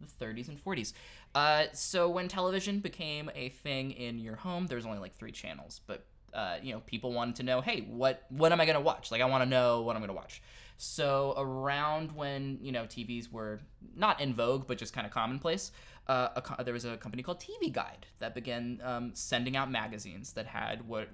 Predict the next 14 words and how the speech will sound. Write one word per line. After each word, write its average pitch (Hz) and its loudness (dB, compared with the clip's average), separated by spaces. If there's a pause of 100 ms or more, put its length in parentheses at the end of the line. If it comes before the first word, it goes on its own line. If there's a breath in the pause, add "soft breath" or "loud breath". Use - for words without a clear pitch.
are 117 -4
known 120 -2
as 127 -6
episode 202 0
descriptions. - -12
And 123 -6
that 117 -2
way, 117 2
like, 117 -2
"Hey, 214 -2
I 123 0
wanna 156 4
know 131 4
what's 127 0